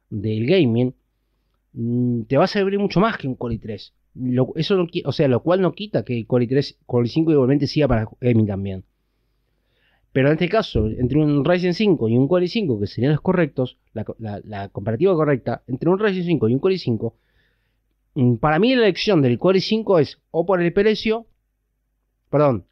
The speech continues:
de Ryzen cinco sería por, o por el precio, por el hecho de que en este caso es mucho más económico,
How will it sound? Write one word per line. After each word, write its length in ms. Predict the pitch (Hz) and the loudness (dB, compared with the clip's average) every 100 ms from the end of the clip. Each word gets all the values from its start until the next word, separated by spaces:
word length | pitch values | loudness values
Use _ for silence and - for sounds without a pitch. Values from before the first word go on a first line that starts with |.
| - | -10
de 180 | 120 123 | -4 0
Ryzen 320 | 160 175 151 | 0 0 0
cinco 240 | 190 143 | 0 0
sería 280 | 113 131 117 | 0 0 0
por, 280 | - 135 - | 0 -2 0
o 160 | 170 196 | -4 -2
por 160 | 185 | 0
el 80 | 160 | 0
precio, 400 | 165 170 165 202 | 0 -2 0 -4
por 180 | - 107 | -4 -4
el 60 | 117 | -4
hecho 180 | 131 131 | -2 -4
de 60 | |
que 60 | 117 | -4
en 80 | 113 | -6
este 120 | 117 | -2
caso 300 | 139 - 104 _ _ _ _ | -2 -2 -6 _ _ _ _
es 80 | - | -2
mucho 180 | 120 127 | 0 2
más 140 | 151 | 2
económico, 480 | 165 170 165 185 185 | 2 2 0 -2 -6